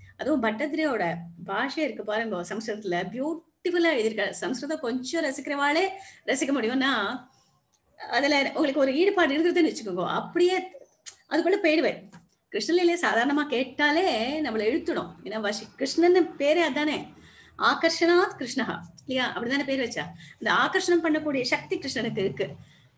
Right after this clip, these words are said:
என்ன அவன் அடிக்கணும்னு வந்தவா கூட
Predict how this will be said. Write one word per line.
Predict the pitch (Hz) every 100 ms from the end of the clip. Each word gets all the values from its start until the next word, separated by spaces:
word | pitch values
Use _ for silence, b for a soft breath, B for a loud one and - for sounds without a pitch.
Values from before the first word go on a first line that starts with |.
| _ _ _
என்ன | 196 240 285
அவன் | 277 240
அடிக்கணும்னு | - 262 269 - 320 302 320 381 403
வந்தவா | 330 302 294 285
கூட | 320 330 269 247